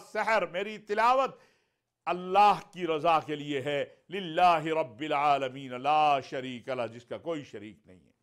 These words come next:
اب یہ عبادت کا مہینہ ہے، یہ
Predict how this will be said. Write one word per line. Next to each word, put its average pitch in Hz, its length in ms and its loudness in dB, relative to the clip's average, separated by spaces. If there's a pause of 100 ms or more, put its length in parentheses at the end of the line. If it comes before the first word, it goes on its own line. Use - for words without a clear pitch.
(100)
اب 277 200 4 (440)
یہ 190 180 -2
عبادت 180 580 0
کا 190 120 -2
مہینہ 185 340 -10
ہے، 190 220 -8 (600)
یہ 143 240 -8